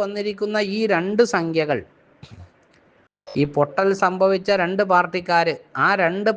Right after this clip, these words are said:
പാർട്ടിക്കാരുടെ അവിടെ നിന്ന് നമ്മൾക്ക് കിട്ടിയിരിക്കുന്ന റിസൾട്ട്,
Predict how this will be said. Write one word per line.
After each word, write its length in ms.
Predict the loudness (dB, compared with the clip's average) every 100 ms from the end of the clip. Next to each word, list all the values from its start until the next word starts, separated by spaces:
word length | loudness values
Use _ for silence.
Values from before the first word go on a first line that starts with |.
| 2
പാർട്ടിക്കാരുടെ 1160 | 4 4 0 -6 -6 0 2 4 2 0 0 -2 -6 _ _ _ -2
അവിടെ 340 | 0 2 2 0
നിന്ന് 240 | 0 -2 -2 -2
നമ്മൾക്ക് 400 | 0 -2 -2 -4 -4
കിട്ടിയിരിക്കുന്ന 640 | -4 -2 -2 -4 -4 -2 -2
റിസൾട്ട്, 520 | 0 0 0 0 -4